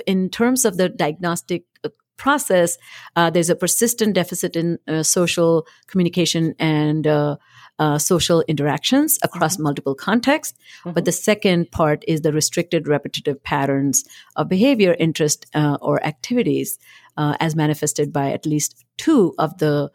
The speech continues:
Speaker 1: um, you know, many that, uh, are listed. And I don't want, want to get into that. But, um, so when we talk about, um,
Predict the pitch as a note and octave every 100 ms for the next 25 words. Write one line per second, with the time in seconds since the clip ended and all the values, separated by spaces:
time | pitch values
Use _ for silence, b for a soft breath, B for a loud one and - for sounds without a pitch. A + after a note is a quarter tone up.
0 | b b _ - D#3+ D3 C#3+ D3 D3 E3+
1 | D#3 F3 F#3 E3 D#3 - - D3 D3 -
2 | _ - D#3 D3 C#3+ D#3+ D3+ D3+ - -
3 | - C#3+ C#3+ - D3+ D#3 D3+ - _ E3
4 | D3+ D3+ D3 G3+ A3+ E3+ D3+ D3+ F3 F3
5 | B B B B B A3 G#3 A3 _ _
6 | - - B3+ A#3+ A#3+ A#3+ A#3 A#3 A3 -
7 | - D4+ E4+ D4+ B3 A3 G3+ G3 G3+ -
8 | F3+ F3 F3